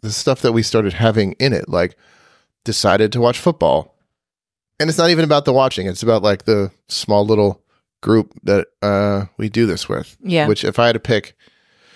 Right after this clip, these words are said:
Speaker 1: one thing that I'm consistently thankful for that is around, because, I mean, even it's so much so that we say, "Well, what are we gonna do when football's over?"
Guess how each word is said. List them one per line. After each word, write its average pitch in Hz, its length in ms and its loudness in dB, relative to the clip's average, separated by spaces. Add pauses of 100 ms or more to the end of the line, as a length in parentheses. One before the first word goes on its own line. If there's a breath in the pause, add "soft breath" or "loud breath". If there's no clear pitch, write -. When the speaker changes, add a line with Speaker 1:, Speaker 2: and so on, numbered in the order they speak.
(1080 soft breath)
Speaker 1:
one 139 260 2
thing 127 220 2
that 113 120 4
I'm 107 100 0
consistently 120 840 -4
thankful 110 420 -4
for 87 440 -2 (220)
that 98 140 -2
is 98 140 -2
around, 90 600 -4 (160)
because, 143 280 0
I 151 40 2
mean, 151 140 2
even 151 140 2
it's 139 120 -2
so 131 80 2
much 110 160 0
so 107 180 2
that 95 120 0
we 101 100 -2
say, 98 360 0 (540)
"Well, 104 140 -4
what 120 140 2
are 131 40 2
we 139 100 4
gonna 127 120 2
do 123 120 4
when 101 100 -2
football's 87 480 -2
over?" 76 380 -8